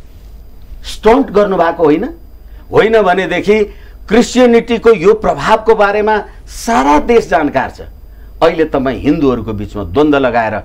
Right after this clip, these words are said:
त्यही क्रिस्चियनिटीलाई तपाईँले अगाडि बढाउन खोज्नु भएको होइन? म तपाईँलाई फेरि पनि जिम्मेवारीका साथ निवेदन गर्छु, नेपालको ठोरीमा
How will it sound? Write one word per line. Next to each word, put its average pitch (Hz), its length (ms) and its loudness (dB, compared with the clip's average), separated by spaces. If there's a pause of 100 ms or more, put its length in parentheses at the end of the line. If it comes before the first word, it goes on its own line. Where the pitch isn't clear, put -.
(440)
त्यही 294 180 4
क्रिस्चियनिटीलाई 190 760 0
तपाईँले 151 320 -2
अगाडि 135 240 -2
बढाउन 131 300 -4
खोज्नु 127 300 -12
भएको 117 260 -6
होइन? 131 240 -10 (600)
म 160 120 0
तपाईँलाई 196 480 -2
फेरि 226 280 -2
पनि 208 320 0 (240)
जिम्मेवारीका 156 680 0
साथ 131 260 -2
निवेदन 123 380 -4
गर्छु, 113 400 -8 (1200)
नेपालको 202 520 4
ठोरीमा 185 520 0